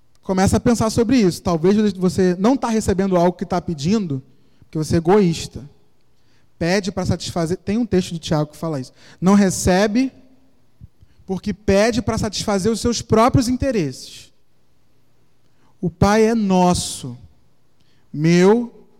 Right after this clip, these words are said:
seu, daquele político que você não gosta, daquele que você gosta. Ele é pai de todo mundo. Difícil, né?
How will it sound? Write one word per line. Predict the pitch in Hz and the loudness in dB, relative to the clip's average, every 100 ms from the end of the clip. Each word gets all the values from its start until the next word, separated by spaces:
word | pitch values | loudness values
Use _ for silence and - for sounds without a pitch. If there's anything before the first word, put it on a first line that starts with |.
| _ | _
seu, | - - - 175 180 196 208 208 - - _ _ _ _ _ _ _ _ _ _ _ - | -12 -6 0 4 4 4 2 -2 -14 -20 _ _ _ _ _ _ _ _ _ _ _ -12
daquele | 165 208 190 | -4 0 0
político | - 185 185 208 - | 2 4 4 2 -2
que | 170 | -2
você | 165 180 | 0 0
não | 170 | 0
gosta, | 147 147 175 185 185 - - - _ _ _ _ _ _ _ _ _ - | 0 2 2 0 -4 -14 -20 -20 _ _ _ _ _ _ _ _ _ -6
daquele | 151 - 185 | -6 0 0
que | 175 | 0
você | 170 165 175 | 0 2 2
gosta. | 147 147 151 175 185 - - - - _ _ _ - | 2 2 2 0 -4 -12 -18 -20 -20 _ _ _ -10
Ele | 156 | -6
é | 170 | -4
pai | 175 180 | 0 -2
de | 165 | 2
todo | 190 196 | 2 2
mundo. | 277 165 139 - - - _ _ _ _ _ _ _ _ _ _ _ _ _ _ _ _ _ _ _ _ _ _ _ _ _ _ _ _ _ _ - | 2 -2 -4 -10 -20 -20 _ _ _ _ _ _ _ _ _ _ _ _ _ _ _ _ _ _ _ _ _ _ _ _ _ _ _ _ _ _ -18
Difícil, | 123 151 - 143 - | -14 -10 -6 -4 -4
né? | 156 170 | -6 -8